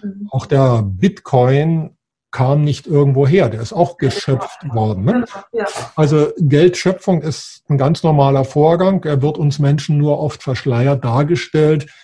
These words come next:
Speaker 2: weil wir sonst viel schneller hinter die Tricks kommen würden.
Speaker 1: Ja. Finde ich total spannend. Also gibt es im Prinzip jeden Monat tausend Gradido plus plus,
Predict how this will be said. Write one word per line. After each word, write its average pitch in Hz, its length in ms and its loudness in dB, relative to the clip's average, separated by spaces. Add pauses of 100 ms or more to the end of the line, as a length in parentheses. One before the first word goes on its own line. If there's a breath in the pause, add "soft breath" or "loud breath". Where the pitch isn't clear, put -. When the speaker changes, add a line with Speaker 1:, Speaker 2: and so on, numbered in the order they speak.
(120)
Speaker 2:
weil 139 160 0
wir 135 120 2
sonst 135 240 0
viel 135 200 -2
schneller 123 540 -2 (140)
hinter 127 280 -2
die 117 120 -2
Tricks - 320 -10
kommen 104 260 -10
würden. 117 320 -16
Speaker 1:
Ja. 196 180 -10 (2250 soft breath)
Finde 226 200 0
ich 214 100 -6
total 240 360 -4
spannend. 180 300 -6
Also 202 240 -4
gibt 262 240 -6
es 311 140 -6
im 240 100 -4
Prinzip 269 640 -6 (280)
jeden 285 380 -4
Monat 247 500 0 (200)
tausend 220 420 -2
Gradido 233 500 -6
plus 170 320 -10
plus, 311 320 -12